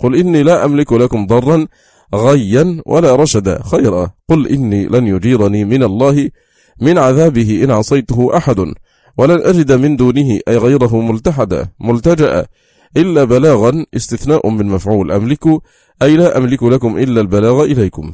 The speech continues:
من الله، أي عنه، ورسالاته عطف على بلاغا، وما بين المستثنى منه والاستثناء اعتراض لتأكيد نفي الاستطاعة.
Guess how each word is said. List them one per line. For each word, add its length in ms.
من 180
الله، 320
أي 220
عنه، 340
ورسالاته 840
عطف 280
على 420
بلاغا، 380
وما 220
بين 260
المستثنى 540
منه 220
والاستثناء 720
اعتراض 440
لتأكيد 540
نفي 240
الاستطاعة. 640